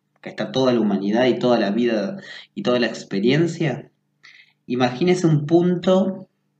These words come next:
que esté en el número doscientos. El nivel doscientos, que se llama el nivel del coraje,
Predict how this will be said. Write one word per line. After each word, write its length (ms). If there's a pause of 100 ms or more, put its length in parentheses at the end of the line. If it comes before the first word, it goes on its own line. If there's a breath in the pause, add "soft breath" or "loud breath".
(260)
que 100
esté 600
en 280
el 160
número 380
doscientos. 1160 (1600)
El 100
nivel 260
doscientos, 800 (920 soft breath)
que 200
se 60
llama 180
el 80
nivel 260
del 200
coraje, 600